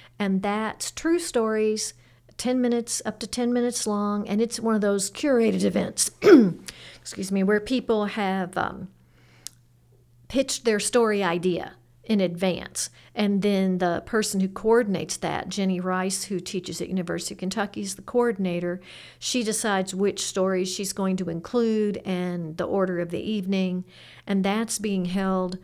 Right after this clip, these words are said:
in, in July. Do you want, let me give you the very next time.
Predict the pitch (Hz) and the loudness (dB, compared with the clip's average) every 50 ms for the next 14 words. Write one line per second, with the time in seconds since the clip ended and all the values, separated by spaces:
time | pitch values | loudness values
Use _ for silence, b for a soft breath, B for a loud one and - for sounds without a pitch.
0 | B B B B B B B _ - 220 208 190 185 190 185 180 180 175 - - | B B B B B B B _ -2 0 0 2 2 2 0 0 -2 -4 -6 -8
1 | - - - - - - - - - - 202 190 190 185 170 170 160 170 175 175 | -12 -12 -10 -8 -6 -6 -6 -8 -8 -4 0 0 2 2 0 -2 -4 -6 -6 -6
2 | 185 220 254 302 294 226 175 165 160 156 165 180 196 226 247 220 - - - - | -4 -4 -4 -2 -2 -2 -2 -2 -4 -4 -4 -4 -4 -4 -6 -8 -12 -18 -20 -20
3 | - - - - - 214 - - - 226 220 220 - - - - - - - - | -20 -20 -20 -20 -20 -20 -16 -10 -6 -4 -2 -2 -4 -6 -10 -18 -20 -20 -20 -18
4 | - - 247 294 302 302 - 294 311 285 233 - 226 202 196 180 180 185 190 190 | -10 -4 -2 -2 -2 -2 -4 -4 -4 -4 -2 -2 -2 0 0 0 0 2 0 2
5 | 185 180 180 185 - - - - - - 185 160 - - - 190 | 2 0 0 -2 -2 -4 -6 -6 -6 -6 -6 -6 -8 -8 -10 -12